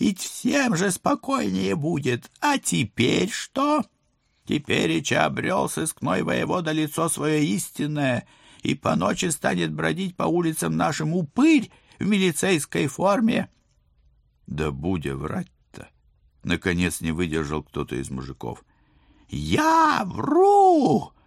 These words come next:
Голос дьяка Груздева наполнился таким драматизмом, что куда там Кобзону с песней про юный октябрь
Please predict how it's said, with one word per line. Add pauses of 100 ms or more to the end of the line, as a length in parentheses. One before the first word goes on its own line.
(420)
Голос
дьяка
Груздева
наполнился
таким
драматизмом, (420)
что
куда
там
Кобзону
с
песней
про
юный
октябрь